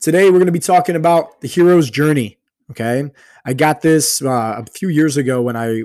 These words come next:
remember watching, like, a motivational video or motivational speech, whatever, on YouTube, and it was Joe Rogan talking about, you know, be the hero of your own life, and it makes sense. So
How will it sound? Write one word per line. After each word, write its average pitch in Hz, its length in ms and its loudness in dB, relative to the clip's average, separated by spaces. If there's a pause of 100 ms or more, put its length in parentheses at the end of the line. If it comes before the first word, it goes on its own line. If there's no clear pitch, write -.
remember 123 560 -8
watching, 117 460 -8
like, 107 160 -10
a 113 40 -14
motivational 120 600 -6
video 113 540 -6 (360)
or 107 180 -10
motivational 120 500 -8
speech, - 420 -10
whatever, 110 480 -10
on 110 220 -12
YouTube, 120 500 -8
and 110 80 -12
it 110 60 -10
was 110 400 -10
Joe 127 180 -6
Rogan 127 420 -4
talking 127 380 -8
about, 110 320 -8
you 117 60 -10
know, 110 260 -8 (420)
be 151 200 0
the 170 100 2
hero 147 400 0
of 120 100 -4
your 123 140 -2
own 113 160 -8
life, 107 320 -8
and 117 100 -10
it 120 80 -8
makes 180 240 -4
sense. - 480 -8 (300)
So 135 380 -4